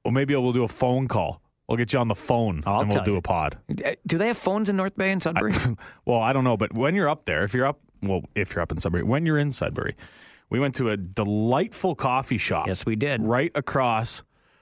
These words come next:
Speaker 1: from, uh, the sta-, the statue of Stompin' Tom.
Speaker 2: You got it. Sudbury Saturday
Speaker 1: Yeah.
Speaker 2: night.
Speaker 1: <laughs> Out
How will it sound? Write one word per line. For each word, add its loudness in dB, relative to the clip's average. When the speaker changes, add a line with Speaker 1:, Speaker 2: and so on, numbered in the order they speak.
Speaker 1:
from, 0
uh, 2
the -2
sta-, -2
the -2
statue 0
of 0
Stompin' 0
Tom. 2
Speaker 2:
You 2
got 0
it. -4
Sudbury 0
Saturday 0
Speaker 1:
Yeah. 2
Speaker 2:
night. 0
Speaker 1:
<laughs> 2
Out 0